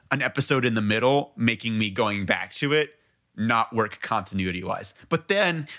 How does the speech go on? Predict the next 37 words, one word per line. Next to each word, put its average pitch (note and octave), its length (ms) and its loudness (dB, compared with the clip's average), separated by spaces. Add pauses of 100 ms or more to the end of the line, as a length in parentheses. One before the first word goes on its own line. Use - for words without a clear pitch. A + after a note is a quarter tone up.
we C#3 140 4
literally D3+ 460 2
<laughs> - 0 -
reference, C#3+ 760 2 (320)
uh, A#2 460 4 (760)
that G#2+ 180 2
one B2+ 220 0
part B2+ 420 2
of A2+ 360 4
The A#2+ 120 0
Emperor's A#2+ 400 0
New A#2+ 180 2
Groove A2+ 520 0
where A#2 100 4
they're A2+ 100 0
like, A2+ 280 0
"By B2+ 160 4
all B2+ 160 4
accounts, A#2 400 -2
it G#2+ 80 -8
doesn't G#2+ 260 -2
make G#2 160 -2
sense." F#2+ 380 -4 (260)
And A#2 220 -2
that C3 380 2 (220)
is A2 220 -2
definitely A2+ 580 0
what G#2+ 160 4
I G2+ 100 2
was G2 180 -2
going F#2 280 -2
<laughs> - 20 -8
for C#3+ 460 2 (220)
with A#2+ 140 2
The F#3+ 200 2
Bridegroom F#2+ 460 2 (100)
Prince. - 380 -4